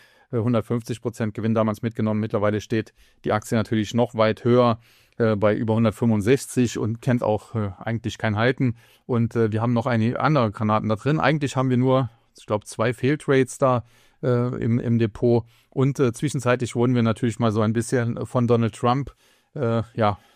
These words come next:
äh, wie soll man sagen, durchgeschüttelt, äh, weil der unsere Derivate, die wir hatten, ausgenockt hat.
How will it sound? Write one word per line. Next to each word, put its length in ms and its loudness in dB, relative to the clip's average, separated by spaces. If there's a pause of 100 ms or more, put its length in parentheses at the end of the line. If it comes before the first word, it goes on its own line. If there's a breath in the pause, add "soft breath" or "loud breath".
äh, 240 -6
wie 40 -12
soll 120 -2
man 100 -2
sagen, 220 0
durchgeschüttelt, 720 0 (380 soft breath)
äh, 60 -6
weil 580 0
der 160 2
unsere 460 0 (100)
Derivate, 460 2
die 140 -2
wir 120 0
hatten, 380 -2 (160)
ausgenockt 500 -2
hat. 220 0